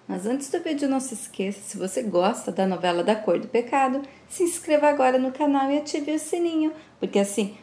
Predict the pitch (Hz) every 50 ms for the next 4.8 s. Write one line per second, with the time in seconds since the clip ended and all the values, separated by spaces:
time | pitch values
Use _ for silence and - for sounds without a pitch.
0 | - - - 240 240 - 277 254 269 262 269 262 269 - 277 240 226 247 254 247
1 | - - - 254 254 254 247 247 254 254 247 247 240 220 208 214 208 226 233 247
2 | 233 233 220 233 240 - - - - 196 196 196 202 202 202 190 185 185 180 180
3 | 190 196 - 208 - 214 202 196 196 196 - - 196 185 190 190 196 196 196 202
4 | 196 180 180 190 220 - - - - - 240 226 220 208 202 220